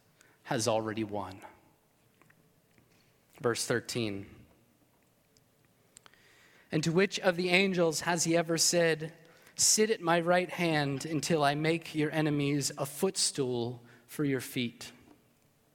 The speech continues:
A victorious general would put his foot on the neck of a defeated enemy. We heard last week in verse three that after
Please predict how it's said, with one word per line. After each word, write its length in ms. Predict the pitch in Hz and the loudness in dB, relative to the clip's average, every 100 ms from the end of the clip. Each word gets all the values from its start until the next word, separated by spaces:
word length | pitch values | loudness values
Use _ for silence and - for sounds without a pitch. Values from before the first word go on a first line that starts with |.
| _ _ _ - - - | _ _ _ -20 -20 -8
A 60 | 156 | -2
victorious 840 | 160 165 190 190 185 170 - - - - - | -2 0 2 2 2 0 -2 -4 -8 -20 -10
general 580 | 156 156 185 175 147 135 | 0 4 4 4 2 0
would 360 | 135 147 135 135 - - | 2 2 2 -4 -16 -10
put 240 | - 214 156 | 0 0 2
his 380 | 170 160 151 - - | 2 2 0 -4 -10
foot 420 | - - 208 156 - - - - _ _ _ | -6 2 4 2 0 -20 -20 -20 _ _ _
on 180 | - 156 | 0 0
the 80 | 147 | 0
neck 400 | 151 170 160 - - - - | 2 2 2 -4 -14 -14 -6
of 160 | 156 139 | -2 0
a 60 | |
defeated 580 | 151 147 - 190 185 170 | 0 -2 -4 -2 0 2
enemy. 460 | 156 156 127 110 104 - - - _ _ _ _ _ _ _ _ _ - | 2 0 -2 -8 -10 -18 -20 -20 _ _ _ _ _ _ _ _ _ -4
We 80 | 139 | 2
heard 260 | 170 165 | 4 4
last 320 | 160 165 165 | 2 2 0
week 300 | 170 165 151 | 0 0 0
in 220 | 156 147 127 - - | -2 -2 -6 -14 -4
verse 380 | 151 165 160 - | 2 4 2 0
three 240 | 185 175 | 2 2
that 160 | 160 151 | 2 2
after 540 | 160 185 - 196 185 | 4 2 2 0 2